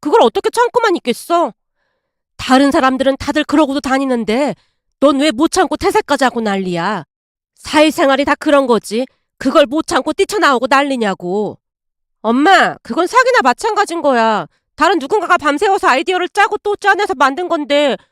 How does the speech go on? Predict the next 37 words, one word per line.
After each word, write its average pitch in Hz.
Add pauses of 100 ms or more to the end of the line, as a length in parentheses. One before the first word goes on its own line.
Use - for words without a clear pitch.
(120)
한마디 523
상의도 494
없이 370
가져가서 311 (320)
자기가 349
한 415
것처럼 415
한다는 381
게 269
말이나 330
되는 330
소리야?" 294 (920)
"그럼 262
항의를 302
해보던지 262
하면 262
되는 277
거잖아." 170 (760)
"내가 285
항의를 480
안 254
해본 381
줄 269
알아? 240 (480)
그치만 381
자기들끼리 381
짜고 427
그래서 320
별다른 294
방법도 269
없어. 185 (420)
물론 285
끝까지 -
물고 262
늘어질 311
수도 -
있겠지만 269